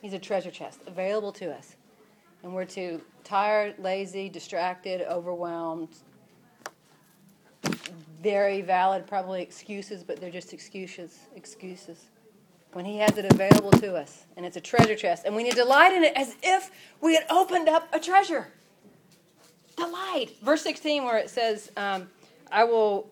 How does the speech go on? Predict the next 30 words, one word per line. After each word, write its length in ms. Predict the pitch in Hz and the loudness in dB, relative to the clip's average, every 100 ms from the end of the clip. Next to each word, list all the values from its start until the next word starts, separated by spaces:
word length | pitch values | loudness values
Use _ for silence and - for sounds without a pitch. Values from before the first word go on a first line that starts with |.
| - | -6
uh, 180 | 190 190 | -4 -2
I 80 | 226 | 2
will 120 | 220 | 4
delight 440 | 214 214 220 262 233 | 4 6 6 6 2
in 60 | |
your 100 | 220 | -4
statutes." 360 | 220 233 233 220 | 0 -2 -2 -6
It 80 | 233 | -6
means 200 | 247 233 | -6 -6
to 80 | |
skip 360 | 214 - 311 320 | -8 2 2 4
about, 500 | 233 262 262 202 - | 4 6 6 4 0
to 60 | 226 | -8
jump 360 | - 262 302 | -2 0 0
for 180 | - 294 | -2 -2
joy. 480 | 233 262 262 190 143 - _ _ _ _ _ _ _ _ _ - - _ | 2 4 4 2 -2 -12 _ _ _ _ _ _ _ _ _ -14 -14 _
I 40 | 285 | 2
mean, 120 | 320 | 2
how 160 | 403 523 | 4 4
would 140 | 494 | 4
you 80 | 370 | 4
like 160 | 285 233 | 0 -2
to 80 | |
end 120 | 233 226 | -4 -4
your 80 | |
quiet 280 | 214 214 180 | 0 2 2
time 140 | 202 185 | -4 -10
and 60 | |
go, 60 | - - - 587 - | -12 -18 -12 -6 0
"Yay, 100 | 831 | 0